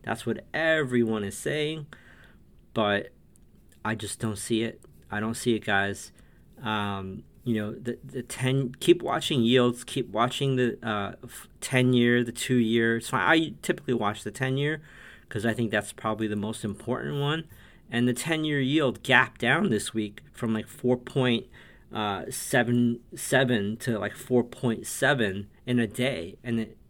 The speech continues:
um, is sitting on this trend line where if it breaks, we might go under four point five, like I've been saying that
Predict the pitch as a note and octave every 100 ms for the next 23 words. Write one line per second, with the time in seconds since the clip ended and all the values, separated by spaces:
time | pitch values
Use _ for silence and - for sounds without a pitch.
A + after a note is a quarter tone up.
0 | - A2+ F#2+ F#2 F#2 F#2 - - A#2+ -
1 | D3+ C3+ B2 A2+ A2 G#2+ - - - -
2 | - C#3+ D3 G#2+ G2+ G2+ G2+ - - -
3 | - A2 A#2 G2+ A2+ D3+ D3 - - A#2+
4 | G#2+ G2+ A2+ - B2 B2+ C3+ B2+ A#2+ -
5 | B2 - B2+ A#2+ D3 F3 G2+ G#2 G#2 G#2+
6 | G#2+ A2+ - A2+ A2+ A2 A2